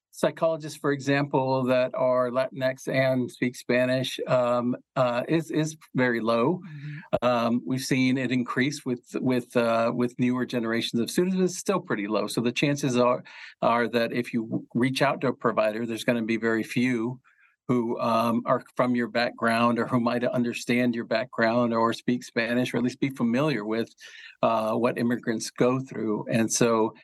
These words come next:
Speaker 1: having someone who, uh,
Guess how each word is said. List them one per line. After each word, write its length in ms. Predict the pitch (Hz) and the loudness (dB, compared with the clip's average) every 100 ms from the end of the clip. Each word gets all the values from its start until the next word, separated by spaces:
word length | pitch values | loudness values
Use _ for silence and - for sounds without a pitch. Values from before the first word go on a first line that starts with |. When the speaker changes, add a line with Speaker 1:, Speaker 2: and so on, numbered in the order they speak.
| _ _ _ | _ _ _
Speaker 1:
having 380 | 196 233 233 139 | 0 2 2 0
someone 640 | 135 120 117 113 117 113 - _ - | 0 -2 -2 -2 -4 -6 -12 _ -2
who, 600 | 135 120 117 113 110 - _ | 0 2 0 -2 -4 -10 _
uh, 400 | 139 117 110 110 | 0 0 0 -2